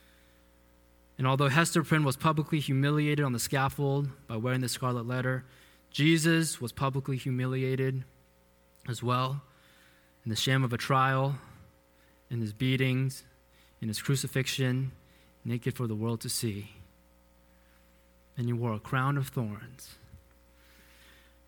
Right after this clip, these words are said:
And now, Jesus has given all of humanity an invitation. And the invitation is this. If you repent, if you admit you're a sinner,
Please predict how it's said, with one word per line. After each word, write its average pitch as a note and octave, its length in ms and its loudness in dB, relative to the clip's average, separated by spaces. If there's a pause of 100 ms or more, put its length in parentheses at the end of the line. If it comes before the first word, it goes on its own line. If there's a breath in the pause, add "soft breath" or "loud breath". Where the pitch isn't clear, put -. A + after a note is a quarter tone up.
(160)
And C3+ 120 2
now, D3+ 540 6 (200 loud breath)
Jesus D3+ 380 2
has C#3 140 2
given C#3+ 220 2
all C#3 180 2
of C#3 80 -2
humanity B2 520 0
an A2+ 100 0
invitation. A#2+ 760 -2 (680 soft breath)
And A#2+ 100 -4
the A2+ 60 0
invitation C3+ 500 2
is C3 140 2
this. A2 460 -2 (300)
If B2 180 -8
you D3 80 2
repent, D3 640 2 (840 soft breath)
if - 120 -6
you B2 60 0
admit B2+ 260 2
you're C3+ 140 4
a C3 60 4
sinner, D3+ 540 4